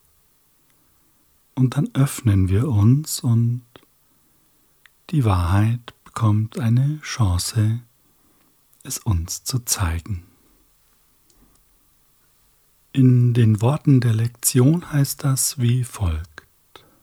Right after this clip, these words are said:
Du wirst glauben, dass du ein Teil dessen bist, wo du zu sein vermeinst. Das ist so, weil du dich mit der Umgebung, die du haben willst, umgibst.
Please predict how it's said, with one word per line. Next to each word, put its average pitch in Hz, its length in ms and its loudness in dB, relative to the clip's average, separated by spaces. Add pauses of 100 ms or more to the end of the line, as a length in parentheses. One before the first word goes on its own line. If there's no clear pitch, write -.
(1600)
Du 135 180 0
wirst - 380 0
glauben, 107 640 2 (500)
dass - 260 -4
du - 120 -6
ein 101 240 -2
Teil 101 300 -4
dessen 98 440 -2
bist, - 500 -4 (520)
wo 110 240 -2
du 123 180 -4
zu 120 220 -6
sein 98 600 -2
vermeinst. 104 1080 -2 (1000)
Das 123 180 -4
ist - 360 -4
so, 107 380 0 (640)
weil 120 120 0
du 107 120 2
dich 104 200 -2
mit 110 220 2
der 170 140 -4
Umgebung, 117 760 2
die 135 120 -4
du 117 220 0
haben 110 360 4
willst, 120 540 -2 (260)
umgibst. 110 920 0